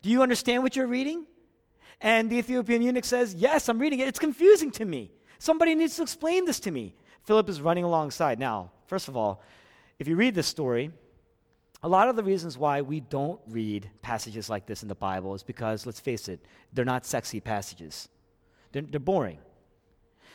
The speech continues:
And, uh, the thing about, uh, this, you would never, in those ancient, uh, times,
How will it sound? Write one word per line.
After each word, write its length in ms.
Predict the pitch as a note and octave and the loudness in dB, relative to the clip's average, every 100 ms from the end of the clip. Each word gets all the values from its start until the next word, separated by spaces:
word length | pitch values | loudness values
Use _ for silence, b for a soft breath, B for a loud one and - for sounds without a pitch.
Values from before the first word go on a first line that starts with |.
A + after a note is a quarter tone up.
| b - | b 0
And, 280 | F3+ E3+ F3+ | 0 0 2
uh, 300 | F3+ F3 F3+ | 4 4 4
the 120 | F3 | 0
thing 180 | A#3 A#3 | 0 2
about, 360 | G3+ F#3 F#3 | 4 4 2
uh, 160 | F3 E3+ | 0 -2
this, 240 | E3+ E3 - | -2 -4 -12
you 160 | - F#3+ | -10 -4
would 140 | G#3 | -4
never, 440 | F#3 F#3 A3+ A#3+ A#3 | -2 2 2 4 2
in 200 | F3+ F3+ | 0 4
those 240 | G#3 A#3 - | 4 4 -4
ancient, 600 | F#3+ G#3+ - G#3 F#3 - - | -6 -6 -6 -6 -6 -14 -4
uh, 440 | D#3 D3+ D3 C#3+ B B B | 0 2 2 0 B B B
times, 580 | - G3+ G3 C3 A#2 | -4 0 0 -2 -8